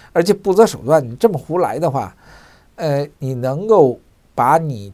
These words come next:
亲近你的人当傻子骗了，因为你本身是骗子，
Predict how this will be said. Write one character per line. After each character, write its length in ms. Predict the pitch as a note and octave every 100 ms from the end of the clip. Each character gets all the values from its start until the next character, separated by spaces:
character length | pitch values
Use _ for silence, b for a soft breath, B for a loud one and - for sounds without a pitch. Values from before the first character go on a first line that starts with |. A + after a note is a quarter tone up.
| -
亲 320 | - A3+ G#3+
近 240 | F#3 C#3+
你 160 | G#2 D2+
的 100 | E2+
人 220 | E2 D#2+ F2 _ _ _ _ _ _ _ -
当 160 | D3+
傻 180 | D3+ - -
子 80 | B2+
骗 180 | - -
了， 60 | - _ _ -
因 120 | D#3
为 80 | F#3
你 160 | F3 D#3
本 200 | G2+ F2+
身 160 | A#2
是 80 | A#2
骗 220 | - -
子， 60 | -